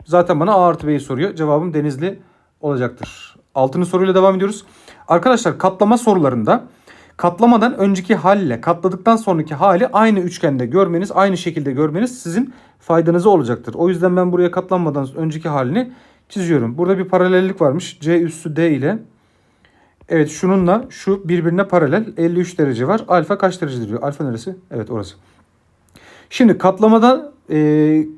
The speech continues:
üst üste gelen açılar birbirine eşittir dedik. Yani şurasına ben mesela, e, beta açısı dersem şurası da beta açısı olacaktır.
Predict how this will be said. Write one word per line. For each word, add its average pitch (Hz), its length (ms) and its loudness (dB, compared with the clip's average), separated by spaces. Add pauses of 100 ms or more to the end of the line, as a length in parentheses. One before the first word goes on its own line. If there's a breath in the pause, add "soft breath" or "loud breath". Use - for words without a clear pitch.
(600)
üst 220 220 0
üste 240 240 -2
gelen 185 220 4
açılar 185 440 0
birbirine 202 440 -2 (400 loud breath)
eşittir 185 440 0
dedik. 143 420 -2 (440 soft breath)
Yani 196 280 2
şurasına 214 440 2
ben 208 120 4
mesela, 208 540 2
e, 151 640 0 (600)
beta 185 380 2
açısı 180 320 -2
dersem 196 380 2
şurası 185 300 -4
da 190 120 2
beta 175 260 2
açısı 151 360 -4
olacaktır. 143 680 -4